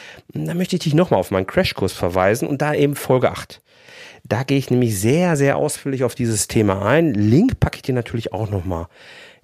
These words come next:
in die Shownotes. Was also viel, viel besser ist als Erbsen zählen oder wie ich das gerade genannt habe, Nitty-Gritty Management, ist ein Management mit einem System.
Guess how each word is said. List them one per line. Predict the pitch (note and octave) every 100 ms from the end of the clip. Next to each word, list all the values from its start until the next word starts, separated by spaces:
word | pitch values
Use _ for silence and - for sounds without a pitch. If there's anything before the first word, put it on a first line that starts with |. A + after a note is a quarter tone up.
| _ -
in | E2+ F2
die | F2 F2 F2+ - _ _
Shownotes. | - - F#2+ A#2 G#2 D2+ D2 - - - _ _ _ _ _ _ _ _ _ _ _ _ - - - -
Was | - F#2+
also | G#2+ B2 C3
viel, | - E3+ G3 A#3
viel | - E3+
besser | D#3+ C#3 - A2 F2+
ist | D#2 - - _
als | - G2 G#2+ - _ -
Erbsen | A#2+ C#3 D#3 - C#3 A#2+
zählen | - - E2 G2
oder | F#2 F#2
wie | G#2
ich | -
das | - -
gerade | G2 G2+ F#2
genannt | G2 F#2 F2+ A2
habe, | G#2 F#2
Nitty-Gritty | F2 A2 - G2 G2+ D#3 - F#2+
Management, | E2 D2+ D2+ - F#2 D#3 - - - - - - -
ist | C3+ - _ - - -
ein | A2+ A2
Management | C#3 F#3 - E3 E3 - - -
mit | - -
einem | E3+ F3
System. | F3+ - D4 B3+ F2